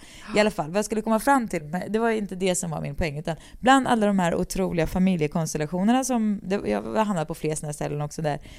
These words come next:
familjer liksom inte, <clears throat> eh, är upp-, byggda på enligt kanske den vanliga mönstret sådär, som min familj är mer.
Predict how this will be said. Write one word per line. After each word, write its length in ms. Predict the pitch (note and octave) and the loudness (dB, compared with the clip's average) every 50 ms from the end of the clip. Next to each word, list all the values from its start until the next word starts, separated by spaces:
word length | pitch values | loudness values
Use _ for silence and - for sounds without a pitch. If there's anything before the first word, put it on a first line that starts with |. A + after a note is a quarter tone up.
| - - | -14 -6
familjer 480 | - G3+ G3 F#3+ F3+ E3+ D#3+ E3 D#3+ | -2 0 2 2 2 0 0 0 0
liksom 520 | E3 E3 E3 - - D#3 C#3+ C#3+ D3 D3 D3 - - - - - - - - - - - - - - - - - - - - _ - - - - - - - - - - - - - - | 0 -2 -2 -2 -2 -2 -2 -2 -4 -6 -6 -10 -16 -20 -20 -20 -20 -20 -20 -20 -20 -20 -20 -20 -20 -20 -20 -20 -20 -20 -20 _ -20 -20 -20 -20 -20 -20 -20 -20 -18 -18 -18 -16 -6 0
inte, 380 | G#3+ G#3 F3+ D#3 - - E3+ | 2 2 2 0 -2 -2 -2
<clears throat> 140 | E3 E3 E3+ - - - - | 0 -2 -2 -4 -8 -2 2
eh, 920 | G#3 G3+ F#3+ E3+ D#3+ D#3+ D3+ D#3 D#3 - E2+ - - E3+ - D#3+ D3+ C3+ - - - - | 4 4 4 4 2 -2 -2 -4 -4 -4 -6 -6 -8 -8 -8 -10 -10 -10 -12 -12 -12 -6
är 240 | - F#3 F#3 F3+ - - | -2 -2 -2 0 -2 -2
upp-, 200 | - - - _ - - _ - - - - - | -4 -4 -6 _ -20 -20 _ -20 -20 -20 -20 -6
byggda 440 | - D#3+ F#3+ F3+ D#3+ F3 E3 E3+ D#3+ | -2 0 0 0 0 0 0 0 0
på 300 | - - E3 D#3 D3+ D#3+ - - - | 0 0 0 0 0 -2 -4 -4 -4
enligt 300 | F3+ D#3+ D#3 D3 D3 D#3+ E3 F#3+ - - | -4 -4 -4 -4 -6 -10 -14 -14 -10 -6
kanske 300 | - E3+ D#3+ D#3 - D3 | -6 -6 -4 -4 -6 -6
den 460 | D3 D3 D3+ D#3+ F3 F3 G3+ - - - - - - | -4 -4 -4 -4 -6 -6 -8 -10 -14 -20 -20 -20 -16
vanliga 680 | F#3+ F#3 E3+ F3+ E3+ D3+ C#3 D3 - - D2 D2+ - - - - | -10 -4 -2 -2 0 0 -2 -2 -4 -4 -4 -4 -6 -8 -10 -8
mönstret 560 | - D#3 D3 D3 D3 - E3+ - - - - | -6 -6 -6 -6 -6 -8 -10 -10 -12 -12 -14
sådär, 400 | - - - E3 D#3+ C#3+ D3 E3 | -14 -14 -12 -12 -10 -10 -8 -8
som 340 | - - D3+ D3 D3 D3 D#3+ - - - | -6 -6 -6 -6 -6 -8 -10 -14 -18 -4
min 200 | - F#3 A#3 B3 | 0 2 2 2
familj 400 | G3+ F#3+ F3+ E3+ D#3 D3+ D3 - - | 2 0 -2 -2 -2 -2 -4 -6 -6
är 280 | - D#3 D3 C#3+ D#3+ F3+ - | -4 -2 -2 -2 -4 -6 -6
mer. 260 | F3 D#3 D3+ D#3 | -6 -4 -4 -6